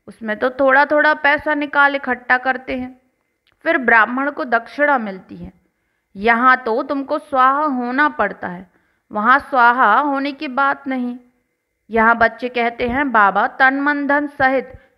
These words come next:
मैं आता हूँ।" वहाँ ऐसे नहीं कहेंगे,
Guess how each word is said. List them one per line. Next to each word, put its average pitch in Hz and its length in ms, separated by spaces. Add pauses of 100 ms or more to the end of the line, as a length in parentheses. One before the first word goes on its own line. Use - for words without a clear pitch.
मैं 214 100
आता 247 340
हूँ।" 285 280 (640)
वहाँ 285 380
ऐसे 277 340
नहीं 302 260
कहेंगे, 190 540